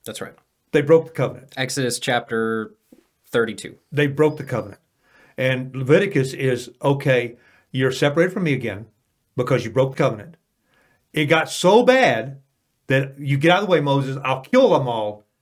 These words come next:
Speaker 2: and I'll make you, and I'll, I'll start over." That's how bad it was.
Speaker 1: Yep.
Speaker 2: And so now they have to find a way to get back into the covenant of God.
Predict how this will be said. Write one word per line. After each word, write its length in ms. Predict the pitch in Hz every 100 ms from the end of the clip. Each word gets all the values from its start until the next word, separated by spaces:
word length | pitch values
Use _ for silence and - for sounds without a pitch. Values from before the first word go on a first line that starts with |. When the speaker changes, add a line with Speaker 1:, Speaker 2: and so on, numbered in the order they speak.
| _ -
Speaker 2:
and 120 | 131
I'll 100 | 135
make 220 | 131 120
you, 160 | 147 143
and 220 | 113 110
I'll, 140 | 123 -
I'll 140 | 175 143
start 240 | - 135
over." 280 | 123 - - _ _
That's 160 | - 151
how 100 | 160
bad 200 | 156 135
it 80 | 98
was. 240 | 98 -
Speaker 1:
Yep. 160 | 120 - _ _ _ _ -
Speaker 2:
And 140 | 127
so 240 | 165 147 139
now 280 | 139 165 220
they 120 | 247
have 160 | 160 151
to 80 | 143
find 280 | 165 151
a 40 | 139
way 160 | 131
to 60 | 131
get 260 | 123 113 101
back 260 | 156 156
into 140 | 160 135
the 60 |
covenant 340 | 123 139 120 110
of 80 | 98
God. 280 | 101 -